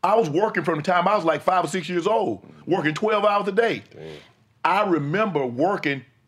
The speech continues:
Speaker 1: we worked, <laughs> I made five bucks a day. Made two fifty for working a half a day on,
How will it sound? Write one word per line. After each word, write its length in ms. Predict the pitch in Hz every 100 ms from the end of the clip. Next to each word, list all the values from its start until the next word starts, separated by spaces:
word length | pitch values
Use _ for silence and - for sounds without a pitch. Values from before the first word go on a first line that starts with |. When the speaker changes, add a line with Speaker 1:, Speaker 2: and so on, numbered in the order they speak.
| _
Speaker 1:
we 160 | 123 190
worked, 440 | 165 156 135 - 139 - _
<laughs> 200 | _ -
I 60 |
made 200 | 135 117
five 340 | 127 156 156 147
bucks 200 | 143 -
a 60 | 120
day. 260 | 104 78 _ _ _ _ _ _ _ _ _ _ -
Made 240 | 120 123 117
two 160 | 190
fifty 500 | 147 165 123 120 113 - -
for 100 | 117
working 220 | 117 117
a 40 |
half 220 | 135 123
a 60 | 113
day 200 | 113 110
on, 220 | 101 98